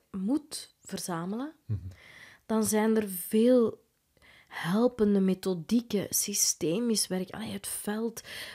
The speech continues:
Speaker 1: whatever. Er zijn verschillende manieren om mensen te laten zien, al van, "Ah, wacht,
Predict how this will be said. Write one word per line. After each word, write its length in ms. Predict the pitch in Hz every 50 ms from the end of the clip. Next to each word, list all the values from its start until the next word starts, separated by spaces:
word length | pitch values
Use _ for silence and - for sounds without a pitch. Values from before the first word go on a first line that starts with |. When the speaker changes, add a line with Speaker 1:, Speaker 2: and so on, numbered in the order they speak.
| - _ _ -
Speaker 1:
whatever. 500 | 220 233 247 240 277 294 254 240 220 226
Er 60 | 233
zijn 180 | 247 247 240
verschillende 640 | 240 254 - - - - - - 277 285 269 254 247
manieren 560 | 226 220 214 208 214 220 226 233 220 208 202 - - - - - - - - - - _ _
om 200 | - 220 208 208
mensen 560 | 202 202 233 285 285 277 - - 277 269 269 -
te 140 | - 208
laten 480 | 202 202 202 196 196 202 196 - 196 190 175
zien, 720 | 165 170 165 - - 190 208 247 277 302 330 392 440 466 466 - _ _ _ _ _ _ _ _ -
al 240 | - 226 247 254 240
van, 240 | 233 220 220 214 - -
"Ah, 220 | - 208 233 233 208
wacht, 520 | 190 190 190 - - - - - - -